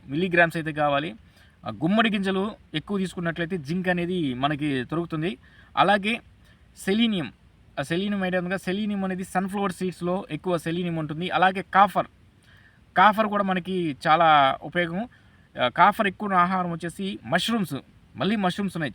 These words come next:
చూసారా? మష్రూమ్స్ ఎంత ఉపయోగం అంటే మనకి వీలైనంత ఎక్కువ మష్రూమ్స్ తీసుకోవడానికి ఒకసారి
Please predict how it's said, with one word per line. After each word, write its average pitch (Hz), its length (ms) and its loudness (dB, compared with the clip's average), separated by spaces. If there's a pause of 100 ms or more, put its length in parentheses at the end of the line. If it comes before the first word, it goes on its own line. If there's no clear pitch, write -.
చూసారా? 165 220 -2
మష్రూమ్స్ 185 600 -4
ఎంత 208 480 -4
ఉపయోగం 214 420 2
అంటే 185 340 -2
మనకి 180 420 -4
వీలైనంత 190 760 -2 (100)
ఎక్కువ 220 300 2
మష్రూమ్స్ 180 420 0
తీసుకోవడానికి 175 500 -4
ఒకసారి 165 500 -2